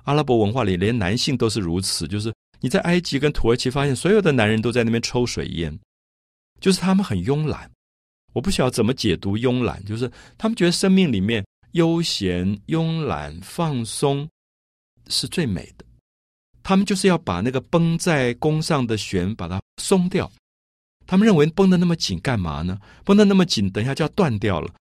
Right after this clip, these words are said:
我当然希望说我们的朋友了解到，我的意思是说，你不要关心肚皮舞，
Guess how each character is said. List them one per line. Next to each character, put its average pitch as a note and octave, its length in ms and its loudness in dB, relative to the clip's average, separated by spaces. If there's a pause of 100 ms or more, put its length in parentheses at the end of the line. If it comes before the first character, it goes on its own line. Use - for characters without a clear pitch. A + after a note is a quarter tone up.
(240)
我 A2 100 -2
当 A#2+ 120 2
然 A#2+ 140 2
希 B2 160 -2
望 A2 180 0
说 G#2 200 -2
我 F2+ 80 -4
们 F2 60 -6
的 F#2 100 -2
朋 F2+ 160 -6
友 F#2+ 100 -2
了 D#2+ 180 -4
解 F2 140 -8
到， E2 160 -8
我 D2+ 100 -10
的 - 120 -12
意 A2+ 80 -6
思 F#2+ 180 -8
是 F#2 140 -8
说， G2+ 260 -6 (460)
你 G#2+ 100 -2
不 F#2+ 140 -6
要 C#3 100 -6
关 A2 200 -8
心 G#2+ 200 -6
肚 G2+ 160 -6
皮 - 180 -12
舞， D2+ 240 -12